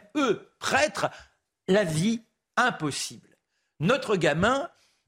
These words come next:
grâce à l'abbé de Châteauneuf, il apprend très tôt à rimailler. Hum, pof, quel plaisir. <laughs> C'est joli comme ça.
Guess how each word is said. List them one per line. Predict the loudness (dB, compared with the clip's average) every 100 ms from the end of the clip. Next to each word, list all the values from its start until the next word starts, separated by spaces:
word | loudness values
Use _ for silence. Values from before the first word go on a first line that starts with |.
| _ _ _ _ _ _ _ _
grâce | -4 0 0 -2 -10 -10
à | -8 -6
l'abbé | -6 -6 -8
de | -6
Châteauneuf, | -8 -8 -6 -6 -6 -8 -10 -12 -4
il | 0
apprend | 0 0 -6
très | -4 -6 -8
tôt | -6 -4
à | -4
rimailler. | -6 -10 -10 -10 -14 -14
Hum, | -14 -12 -14 -18 _ -10
pof, | -10 -12 -12
quel | -4
plaisir. | 0 0 -2 -2 -2 -2 -2 -2
<laughs> | -2 -4
C'est | -2 -2
joli | -4 -4 -10
comme | -10
ça. | -10 -14 -14